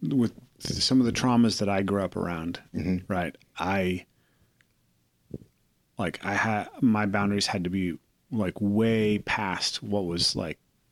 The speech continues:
Speaker 1: like, normal.
Speaker 2: Yeah.
Speaker 1: Right? Because, um,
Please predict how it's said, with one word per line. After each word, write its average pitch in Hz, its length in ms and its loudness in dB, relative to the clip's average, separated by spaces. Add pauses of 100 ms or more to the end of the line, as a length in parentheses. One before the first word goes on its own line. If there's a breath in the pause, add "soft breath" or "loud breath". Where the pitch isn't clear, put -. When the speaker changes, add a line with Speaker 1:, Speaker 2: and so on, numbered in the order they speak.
(260)
Speaker 1:
like, 90 180 -4
normal. 92 560 0
Speaker 2:
Yeah. 85 440 0
Speaker 1:
Right? 90 340 -4
Because, 90 680 -2 (920 soft breath)
um, 85 500 -8